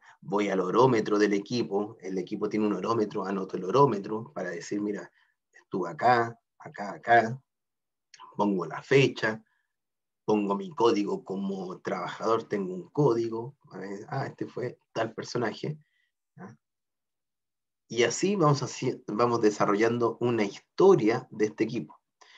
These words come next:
Y acá, los primeros resultados están asociados a lo que le decía yo, ¿ya? A, a los, a, a los contaminantes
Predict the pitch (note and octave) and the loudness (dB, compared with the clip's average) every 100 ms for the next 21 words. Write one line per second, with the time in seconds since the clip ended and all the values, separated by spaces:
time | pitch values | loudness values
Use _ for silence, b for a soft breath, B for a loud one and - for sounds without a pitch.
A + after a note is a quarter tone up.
0 | b - B2 B2+ D#3+ F#3+ _ _ _ _ | b 0 2 6 4 2 _ _ _ _
1 | _ _ _ _ _ _ _ _ _ - | _ _ _ _ _ _ _ _ _ -8
2 | F#2+ - G2+ A#2 A2+ A2+ C3+ C3 B2+ C#3 | -6 -2 2 4 4 2 0 2 4 4
3 | D#3 - _ _ _ - A2 G#2+ - F#2 | 2 -2 _ _ _ -2 -2 0 -6 -6
4 | - C#3 C#3+ D#3+ G#2 G2 G2 G2+ F#2+ - | 2 4 4 2 0 -2 -2 -2 -2 0
5 | A#2 A2+ D3+ D3+ - _ _ _ - G#2 | 0 2 2 0 -4 _ _ _ -12 -10
6 | - - B _ _ - G2 - G2+ G2+ | -10 -16 B _ _ -8 -8 -8 -6 -2
7 | F#2 - _ _ _ _ _ _ - - | -2 -6 _ _ _ _ _ _ -8 -8
8 | - F#2+ F#2+ - - A2 G#2 - G#2 G#2+ | -6 -6 -6 -8 -2 0 0 0 0 2
9 | A2 B2+ D3 D3+ E3 | 2 4 4 2 -2